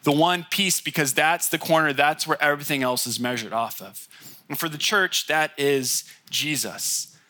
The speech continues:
Everything else is aligned off of who Jesus is,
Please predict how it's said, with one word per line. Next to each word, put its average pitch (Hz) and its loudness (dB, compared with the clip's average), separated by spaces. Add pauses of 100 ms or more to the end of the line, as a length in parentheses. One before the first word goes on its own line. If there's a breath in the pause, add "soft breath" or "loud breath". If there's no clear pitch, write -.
(140 soft breath)
Everything 202 2
else 165 4
is 151 2
aligned 160 4
off 151 4
of 135 0
who 190 0
Jesus 170 -2
is, 139 0